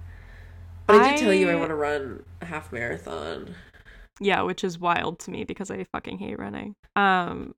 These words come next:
Speaker 2: I have big knockers for my size. Nothing compared to Tori's. Like, Tori's are, like, mommy milky, like
Speaker 1: No one can compare.
Speaker 2: Um, <laughs> but, like, for my size,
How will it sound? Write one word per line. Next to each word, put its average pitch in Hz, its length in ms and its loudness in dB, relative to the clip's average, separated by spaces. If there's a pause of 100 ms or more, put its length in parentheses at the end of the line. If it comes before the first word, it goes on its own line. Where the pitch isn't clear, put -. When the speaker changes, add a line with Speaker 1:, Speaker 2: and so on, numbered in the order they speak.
(360)
Speaker 2:
I 262 540 4 (100)
have 190 500 -4
big 185 220 -2
knockers 175 580 -2
for 175 160 -4
my 165 220 -6
size. 202 1120 -2 (280)
Nothing 294 560 6
compared 226 440 4
to 165 80 -6
Tori's. - 560 -6
Like, 190 260 -4
Tori's 208 400 0
are, 190 100 -2
like, 180 240 -2
mommy 165 320 -2
milky, 165 480 -4
like - 220 -2
Speaker 1:
No 196 40 -2
one 175 220 -8
can 180 280 -8
compare. 170 720 -10 (380)
Speaker 2:
Um, 247 480 6 (300)
<laughs> - 320 -8
but, - 140 2
like, 202 180 2
for 220 180 -2
my 220 200 2
size, 196 840 2